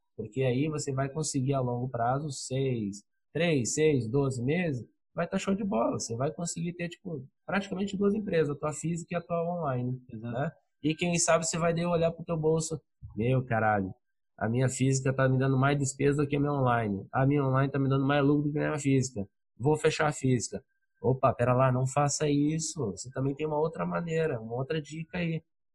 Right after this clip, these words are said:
Speaker 1: Não feche cem por cento. Torne ela uma vitrine, uma extensão, é, nessa região aqui do que é o teu online. E o teu foco vira no online. Tem mais lucro, tem menos despesa,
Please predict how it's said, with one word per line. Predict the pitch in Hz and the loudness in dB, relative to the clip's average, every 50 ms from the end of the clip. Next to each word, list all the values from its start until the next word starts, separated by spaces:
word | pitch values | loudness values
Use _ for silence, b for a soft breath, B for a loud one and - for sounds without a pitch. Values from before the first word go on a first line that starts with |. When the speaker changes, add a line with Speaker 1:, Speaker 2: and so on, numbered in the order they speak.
| _ | _
Speaker 1:
Não | - 185 180 | -4 -2 2
feche | - 196 202 202 | 4 4 4 4
cem | - 196 185 | 2 0 -2
por | - 185 175 | -2 -2 -2
cento. | - - 127 104 95 - _ _ | -2 0 0 0 -2 -4 _ _
Torne | - 151 160 170 180 170 165 | 2 2 2 2 2 2 2
ela | 156 160 165 170 | 2 2 2 2
uma | 175 175 175 | 0 -2 -2
vitrine, | 165 175 180 - - - 190 247 311 320 285 - 202 - _ _ | -4 -4 -6 -6 -4 -4 -2 -2 0 -2 -2 -4 -6 -8 _ _
uma | - 123 135 143 | -4 -2 -2 0
extensão, | 151 - - - 160 165 165 160 - - 170 170 190 208 220 220 202 - _ _ _ _ _ | -2 -2 -2 -2 0 0 0 -2 -2 -2 -2 -2 -2 -2 -2 -4 -6 -8 _ _ _ _ _
é, | - 123 127 131 131 127 | -2 0 2 2 2 2
nessa | 131 135 143 - - 160 | 2 0 0 -2 0 0
região | 151 156 156 151 147 147 147 143 143 151 170 185 185 165 | 2 2 2 2 0 2 2 2 4 4 2 2 0 -2
aqui | 139 131 - - 139 147 175 208 - _ _ _ | -4 -4 -4 -4 -2 -2 -2 -2 -6 _ _ _
do | 190 226 220 | -8 -8 -6
que | - - 190 | -4 -2 -2
é | 170 | -2
o | 170 170 | -2 -2
teu | - 196 | -2 -2
online. | 208 208 202 196 196 214 220 220 196 127 107 - _ _ _ _ _ - | -2 0 0 0 0 0 -2 -2 -2 -4 -6 -10 _ _ _ _ _ -14
E | - | -12
o | - | -8
teu | - 98 95 | -6 -8 -8
foco | - - 104 107 - - 135 | -6 -8 -10 -10 -8 -6 -4
vira | 139 147 151 156 | 0 0 0 2
no | 160 170 | 2 0
online. | 175 175 175 180 185 185 170 135 101 98 | 0 0 2 0 0 0 0 0 -2 -4
Tem | - - 98 | -4 -4 -4
mais | 95 101 117 117 | -2 -2 -2 -2
lucro, | 131 151 185 196 - - 101 147 - | 0 2 2 2 2 0 -6 -12 -8
tem | - 101 | -4 -4
menos | 101 107 113 113 | -2 -2 -4 -4
despesa, | 123 131 - - 147 147 156 156 190 233 | -6 -8 -2 0 0 0 0 0 -4 -6